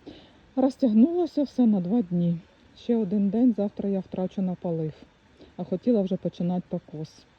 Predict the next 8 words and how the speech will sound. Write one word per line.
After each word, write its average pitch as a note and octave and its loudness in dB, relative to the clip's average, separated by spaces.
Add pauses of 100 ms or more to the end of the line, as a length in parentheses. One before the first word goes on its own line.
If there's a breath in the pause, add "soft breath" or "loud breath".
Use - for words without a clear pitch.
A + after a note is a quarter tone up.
(120)
Ну, C4 -2 (2000 soft breath)
не G#3+ -2
знаю, F#3+ 0
коли F3+ 0
я F3 -2
буду E3+ -4
що - -10
встигати. C4 -6